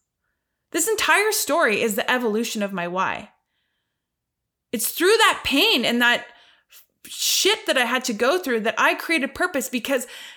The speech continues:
it can be done. I teach women how to pay attention to their lives and feel the cues of their body and listen to the ways that their body speaks to them, how it speaks to you without words,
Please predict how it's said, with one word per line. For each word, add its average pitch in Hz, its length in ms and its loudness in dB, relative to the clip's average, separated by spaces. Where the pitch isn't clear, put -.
it 294 160 0
can 349 260 4
be 302 100 2
done. 233 480 4
I 302 140 4
teach 427 300 2
women 392 260 2
how 339 120 4
to 240 80 -2
pay 302 260 2
attention 320 420 0
to - 140 -6
their 247 160 0
lives 240 440 2
and 226 160 0
feel 320 600 0
the 240 80 0
cues 311 720 2
of 226 180 -2
their 233 160 0
body 240 580 2
and 233 380 0
listen 370 440 2
to 330 120 -2
the 294 80 -2
ways 262 480 2
that 220 140 -8
their 233 100 0
body 254 460 0
speaks - 400 -2
to - 100 -2
them, 240 360 -2
how 311 180 2
it 302 80 -4
speaks 339 320 0
to 311 100 0
you 311 280 4
without 262 600 0
words, 226 600 -2